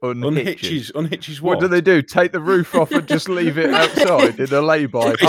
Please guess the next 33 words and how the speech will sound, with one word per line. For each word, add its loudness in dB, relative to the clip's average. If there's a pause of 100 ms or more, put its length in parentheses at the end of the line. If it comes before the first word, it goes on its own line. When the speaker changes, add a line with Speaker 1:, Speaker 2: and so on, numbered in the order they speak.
Speaker 2:
it, 2
Speaker 1:
pick 2
that 0
Speaker 2:
so 2
Speaker 1:
up -2
on 4
the -6
way 2
back. 2
Speaker 2:
<laughs> -20 (460)
It's -10
like 4
Speaker 3:
No, 6
Speaker 2:
a 4
Speaker 3:
um, 4
Speaker 2:
roof 2
rack. 4
Speaker 3:
services -2
up -2
north, -2
they -8
can -12
service -8
wherever -14
they -10
need -10
to -20
do, -10
but -10
down 0
this -10
way, -8
like, -10